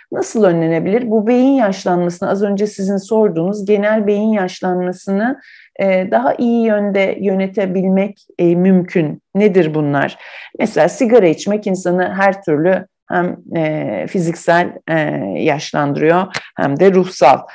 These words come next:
Ya da, e, fiziksel aktivitenin az olması mesela, sedanter yaşam dediğimiz hareketsiz yaşam, e, kötü diyet, mesela yaşlanmaya karşı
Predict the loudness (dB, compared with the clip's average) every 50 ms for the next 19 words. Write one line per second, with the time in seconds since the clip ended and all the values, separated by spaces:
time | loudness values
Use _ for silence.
0 | -20 -20 -14 0 4 4 6 8 10 8 8 6 4 -2 _ _ -6 -6 -2 0
1 | 0 0 0 -2 2 2 2 2 4 2 0 0 0 -4 -2 -2 -2 0 0 2
2 | 2 2 0 0 2 4 4 6 6 4 4 6 4 2 0 -2 -4 -4 -4 -2
3 | -2 -4 -2 -2 -2 0 0 0 -2 -2 -4 -2 0 0 2 2 2 2 2 0
4 | 2 4 4 4 4 2 0 0 0 -2 -2 0 0 2 2 0 0 0 0 -2
5 | -4 -4 0 2 6 6 6 6 6 4 2 2 0 -2 -2 -2 0 0 0 -2
6 | -2 -4 -6 -6 -6 -6 -8 -12 _ -20 -20 -20 -20 -20 -20 -20 -14 0 4 4
7 | 6 6 6 6 6 4 4 2 0 -4 0 0 0 2 2 0 2 4 4 6
8 | 6 6 4 2 -8 -20 _ _ _ -6 -6 -6 -2 0 0 0 0 -4 -10 -6
9 | 0 2 2 2 0 0 0 2 2 2 2 2 2 0 0 0 0 0 0 -2
10 | -2 -4 -6 -8 -8